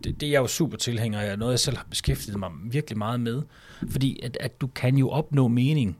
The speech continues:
hvis det er, at du laver, altså, særligt hvis man, hvis man føler, at man bidrager til noget, der er større end en selv.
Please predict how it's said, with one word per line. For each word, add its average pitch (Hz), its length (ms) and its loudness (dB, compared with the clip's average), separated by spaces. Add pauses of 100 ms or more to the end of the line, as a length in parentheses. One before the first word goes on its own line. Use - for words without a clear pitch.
hvis 117 300 -2
det 104 160 -4
er, 127 240 0
at 110 160 -10
du 110 60 -6
laver, 110 400 2
altså, 110 280 -2
særligt 135 340 2
hvis 113 160 -4
man, 113 160 2
hvis 107 280 -4
man 107 120 -2
føler, 165 260 2
at 110 60 -2
man 104 140 -2
bidrager 113 500 2
til 107 180 -2
noget, 117 220 2
der 113 80 0
er 92 60 0
større 127 460 0
end 117 80 4
en 101 160 2
selv. - 240 -2